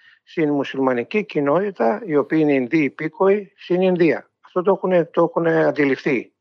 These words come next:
ε, οι αντίστοιχες, ε, μυστικές υπηρεσίες της Ινδίας, οι ονομαζόμενες ροου, οι οποίες είναι πάρα πολύ επαγγελματικές.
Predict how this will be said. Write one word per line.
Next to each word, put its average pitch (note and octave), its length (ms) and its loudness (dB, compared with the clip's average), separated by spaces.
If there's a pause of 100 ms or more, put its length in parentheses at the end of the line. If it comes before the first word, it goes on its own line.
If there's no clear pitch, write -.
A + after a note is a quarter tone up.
(340)
ε, C3 340 -2
οι B2+ 80 4
αντίστοιχες, B2 580 -4
ε, B2+ 140 -6
μυστικές A#2+ 400 -6
υπηρεσίες B2+ 520 -4
της - 180 -14
Ινδίας, E3+ 440 0
οι C#3 80 -4
ονομαζόμενες C3 640 2
ροου, B2 460 0
οι - 360 -20
οποίες G3+ 220 -2
είναι F#3 160 -2
πάρα E3 240 -2
πολύ A2 200 -10
επαγγελματικές. - 800 -12